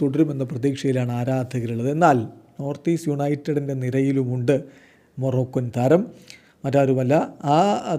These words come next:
താരത്തെക്കുറിച്ച് ഇപ്പോൾ സദോയി ചില കാര്യങ്ങൾ പറയുന്നുമുണ്ട്. ആ താരത്തിൻ്റെ പേര് മുഹമ്മദ് അലി ബമാമർ എന്നാണ്. അവർ ഒരുമിച്ച് ദേശീയ ടീമിനായിട്ട്, മൊറോക്കോക്ക് വേണ്ടി കളിച്ചിട്ടുള്ളവരാണ്. മൊറോക്കോക്ക് വേണ്ടി,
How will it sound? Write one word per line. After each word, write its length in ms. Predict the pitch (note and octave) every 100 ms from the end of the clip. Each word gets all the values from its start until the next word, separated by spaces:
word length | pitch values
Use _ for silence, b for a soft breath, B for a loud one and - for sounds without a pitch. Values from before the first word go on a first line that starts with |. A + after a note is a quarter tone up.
| -
താരത്തെക്കുറിച്ച് 760 | C#3+ C#3+ - D3 - C#3 C3+ D#3
ഇപ്പോൾ 280 | - C#3
സദോയി 420 | C3+ C#3 B2+ D#3 E3+
ചില 260 | C#3+ C#3
കാര്യങ്ങൾ 400 | B2+ C3 C#3 C3+ C3 -
പറയുന്നുമുണ്ട്. 600 | B2 C#3 D3+ D3+ C3+ C3+
ആ 280 | - F#3 A3
താരത്തിൻ്റെ 480 | F3 D#3 C#3+ C#3 B2+
പേര് 200 | C3 B2+
മുഹമ്മദ് 380 | B2+ C3 C#3
അലി 200 | C3 B2
ബമാമർ 520 | A#2+ A#2+ A#2 B2 A#2+ G3+
എന്നാണ്. 360 | C#3 A#2+ - - _ _ _ b b b b b _
അവർ 240 | B2 B2 B2+
ഒരുമിച്ച് 580 | B2+ C#3 C#3 C#3 - C#3 C3+
ദേശീയ 420 | C3 C3 D3 D3
ടീമിനായിട്ട്, 600 | C#3+ C#3+ C3+ C3 A#2+ B2
മൊറോക്കോക്ക് 480 | A#2+ B2 B2+ C3 C3+
വേണ്ടി 240 | B2+ A#2+ -
കളിച്ചിട്ടുള്ളവരാണ്. 1000 | B2 B2+ C#3+ - B2 A#2 A#2 A#2+ B2 G#3 B3+ B B B -
മൊറോക്കോക്ക് 400 | D3+ F3 G3+ G3
വേണ്ടി, 600 | F#3 E3+ E3 E3+ B2 B2